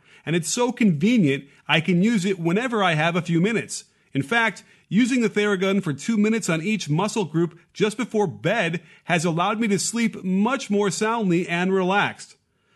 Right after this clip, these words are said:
Try Theragun for thirty days. There is no substitute for the Theragun Gen four with an O L E D screen, personalized Theragun app, and the quiet and power you need. It starts at only one hundred and ninety-nine dollars.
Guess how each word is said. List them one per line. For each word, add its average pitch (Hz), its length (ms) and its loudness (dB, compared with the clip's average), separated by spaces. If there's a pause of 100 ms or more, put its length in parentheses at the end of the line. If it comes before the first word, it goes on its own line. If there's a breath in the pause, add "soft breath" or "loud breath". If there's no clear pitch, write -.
(200)
Try 285 360 0
Theragun 208 600 0
for 185 120 -2
thirty 254 400 -2
days. 226 420 0 (300)
There 196 120 2
is 196 140 0
no 233 260 0
substitute 233 540 -2
for 180 80 -6
the 180 140 -2
Theragun 214 640 0
Gen 196 340 0
four 170 500 -2 (220 soft breath)
with 151 100 -4
an 156 160 2
O 202 160 0
L 214 180 0
E 208 120 0
D 175 240 0
screen, 240 640 -2 (280 loud breath)
personalized 208 760 -2
Theragun 202 500 0
app, 226 400 0 (240 soft breath)
and 170 160 0
the 180 60 2
quiet 226 640 -2
and 185 240 -2
power 196 520 0
you 170 240 0
need. 165 460 0 (420)
It 160 160 -2
starts 254 380 2
at 190 80 2
only 196 180 4
one 190 280 4
hundred 214 260 0
and 147 140 4
ninety-nine 175 560 2
dollars. 156 560 0